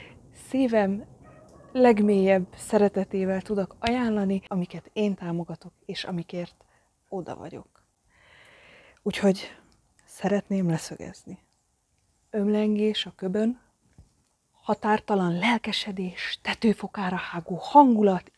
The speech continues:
és ki tudja, mi minden lesz még a mai videóban, mert olyan téma ez nekem, és olyan kapcsolódások, amikért repes a szívem. Igyekszem majd az én saját kapcsolódásomat és a saját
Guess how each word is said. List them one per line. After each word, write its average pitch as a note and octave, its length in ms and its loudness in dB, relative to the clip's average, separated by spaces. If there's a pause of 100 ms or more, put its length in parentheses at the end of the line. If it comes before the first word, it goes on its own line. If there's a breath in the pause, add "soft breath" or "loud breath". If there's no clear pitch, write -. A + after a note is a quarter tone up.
(120)
és F3+ 300 -6
ki - 120 -10
tudja, C4+ 260 8
mi A#3 100 10
minden A3 340 6
lesz A3 200 0
még G#3 140 -2
a F#3+ 60 0
mai G3 220 2
videóban, F#3 440 -4
mert E3+ 400 -8 (600)
olyan B3 300 6
téma G#3 320 0
ez F#3 120 -2
nekem, F#3 480 -8
és - 600 -6 (420)
olyan B3 200 2
kapcsolódások, F#3 1000 -6 (120)
amikért F#3 760 -8 (120)
repes F#3 380 -2
a F3 40 -8
szívem. F3 520 -12 (800)
Igyekszem A3+ 460 4
majd F#3+ 220 0
az F#3+ 120 -4
én F#3+ 240 2
saját F#3 720 -6
kapcsolódásomat F3+ 1000 -2
és - 120 -8
a G3+ 40 -10
saját F#3+ 520 0